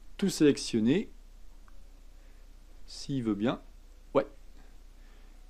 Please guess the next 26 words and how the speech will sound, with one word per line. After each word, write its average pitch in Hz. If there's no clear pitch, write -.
Et 165
voilà. 123
Le 143
but, 208
vous 226
voyez, 214
c'est 208
à -
chaque 180
fois 220
que 220
ça, 170
ça 160
rentre 160
bien 180
dedans. 143
Puisque -
je 147
vous 151
fais 156
un 156
truc 156
vraiment 165
très 175
simpliste, 175
euh, 104